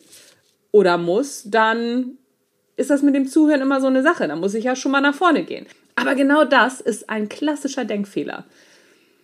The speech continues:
Denn es geht nicht um deinen Standpunkt oder um Fakten. Es geht um Gefühle. Und genau diese verhindern richtiges Zuhören. Hä? Wie jetzt?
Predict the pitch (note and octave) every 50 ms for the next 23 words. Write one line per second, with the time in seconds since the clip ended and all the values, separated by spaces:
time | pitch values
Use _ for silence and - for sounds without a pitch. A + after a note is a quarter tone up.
0 | _ _ _ _ _ _ _ _ _ _ _ _ _ _ _ _ _ _ _ _
1 | _ - A#3 A#3+ B3 B3 - _ - D4+ E4+ - - - E4+ D#4+ D4+ C4+ - -
2 | - _ A3+ A3 G#3+ G#3 G3 F3+ - - _ _ _ _ _ _ _ F#3 E3 E3+
3 | F3 E3 E3 E3 - - - - _ - E3+ - G3 F3 D#3+ - - - E3+ E3
4 | D3+ - E3+ E3 D#3+ - - D#3+ D#3 - - - D#3+ - - - _ - - -
5 | _ _ _ _ _ _ _ _ _ _ - - - C4+ C#4 - A3 G#3+ G#3 G3
6 | G3+ G3 - - - - - F4 E4+ C#4+ G#3 - - - _ _ _ _ _ _
7 | _ _ _ _ _ _ _ _ _ _ - G#3+ G3+ F#3+ G#3+ G3+ G#3 G#3 G#3+ A3
8 | A3 A3+ C4 C#4+ D#4 F4 F#4+ G4 F#4+ - - F#3+ G3 G#3 C#4 D#4+ E4+ D4+ G3+ E3
9 | D3+ - - - E3 _ _ _ _ _ _ _ _ _ - - - G3 F3+ E3
10 | - C4+ D#4 E4+ E4 D#4 D4 C#4+ B3+ A#3+ A3+ A#3+ A#3+ - - - G3 F3 F#3 F3+
11 | - _ - - - E4 D4+ G#3+ E3 D3+ D3 - - - E3+ - _ _ _ _
12 | _ _ _ _ _ _ _ _ - A3+ D#4+ D#4 - - _ _ _ _ - G3
13 | G#3 F#3+ E3+ D3+ - - - - - -